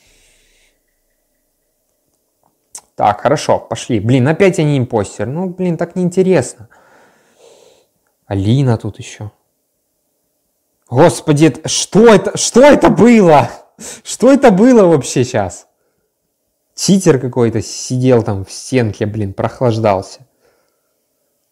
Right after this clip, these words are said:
Тринадцать лет left the game.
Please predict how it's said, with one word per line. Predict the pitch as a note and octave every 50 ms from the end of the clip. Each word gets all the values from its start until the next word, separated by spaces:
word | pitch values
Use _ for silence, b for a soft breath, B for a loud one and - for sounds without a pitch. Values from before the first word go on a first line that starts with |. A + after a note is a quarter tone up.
| _ _ _ _ _ _ _ _ _ _ _ _ _ _ _ _ _ _ _ _ _ _ _ _ _ _ _ _ _ _ _ _ _ _ _ _ _ _ _ _ _ _ _ _ _ _ _ _ _ _ _ _
Тринадцать | - A2 A2+ A2+ B2 B2+ B2+ B2+ - - A#2+
лет | B2 B2 B2 B2 - -
left | - A#2 A2 A2 A2+ A#2 - _ _ _ _ -
the | A#2+ A2+ A2+ G#2+
game. | A2+ A2+ G#2 F#2+ F2+ F2+ D#2 -